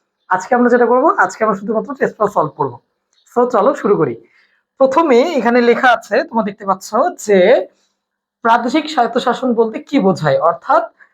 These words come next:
প্রাদেশিক স্বায়ত্তশাসন জিনিসটা কি? প্রাদেশিক স্বায়ত্তশাসন মানে আমরা যে জিনিসটা, একটা জিনিস দেখতে পাচ্ছি এখানে যে এটার সাথে প্রদেশের সম্পর্ক আছে, তাই না? প্রাদেশিক জিনিসটার সাথে কিসের সম্পর্ক আছে? প্রদেশের সম্পর্ক আছে।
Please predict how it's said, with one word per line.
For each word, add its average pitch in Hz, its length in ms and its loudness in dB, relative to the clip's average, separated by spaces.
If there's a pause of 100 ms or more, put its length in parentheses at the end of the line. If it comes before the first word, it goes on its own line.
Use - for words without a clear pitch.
(580)
প্রাদেশিক 247 580 0
স্বায়ত্তশাসন 233 640 -4
জিনিসটা 220 400 -2
কি? 220 340 -4 (800)
প্রাদেশিক 269 420 -2
স্বায়ত্তশাসন 254 540 -2
মানে 269 220 2
আমরা 254 220 2
যে 233 120 -8
জিনিসটা, 233 340 -6
একটা 233 180 -4
জিনিস 220 260 -4
দেখতে 240 200 -2
পাচ্ছি 277 300 0
এখানে 202 380 -2 (420)
যে 214 360 4
এটার 254 160 -2
সাথে 254 340 -2
প্রদেশের 269 500 2
সম্পর্ক 208 440 -2
আছে, 175 200 0
তাই 208 140 2
না? 359 220 -2 (440)
প্রাদেশিক 220 440 0
জিনিসটার 240 320 -2
সাথে 254 220 -2
কিসের 240 240 -10
সম্পর্ক 247 360 0
আছে? 262 360 0 (380)
প্রদেশের 254 320 0
সম্পর্ক 196 440 -2
আছে। 170 340 -2